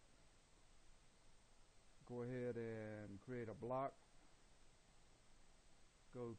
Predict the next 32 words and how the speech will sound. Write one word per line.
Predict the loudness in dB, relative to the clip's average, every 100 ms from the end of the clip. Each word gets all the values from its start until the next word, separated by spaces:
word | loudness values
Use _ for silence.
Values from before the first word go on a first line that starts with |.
| -2
to | 0 2 2 2 0 0
your | -2 4
title | 6 6
block | 4 4 4 2 -6
that | -8 -2
you're | 0
always | 4 4 4 4
using. | 2 2 0 0
You |
can | 0 0
refer | 0 4 6
back | 6 4 2
to | 4
the | 4
other | 4 4
videos | 4 4 6 4 2 -2 -10 -14 -14 -12 -14 -14 -10 -4
and | 0 2 2 2
bring | 2 2
it | 2
in | 2 2 0 -4 -4
as | -2 -2
a |
block | 2 4 4 4
here, | 2 4 4 2
and | 0 -2 -6 -14 -16 -16 -14 -14 -14 -14 -6
pretty | 2 4
much | 4 2 -2
the | -4
same | 0 0 0
scale | 0 0 4 4 4
here. | 4 6
Add | 4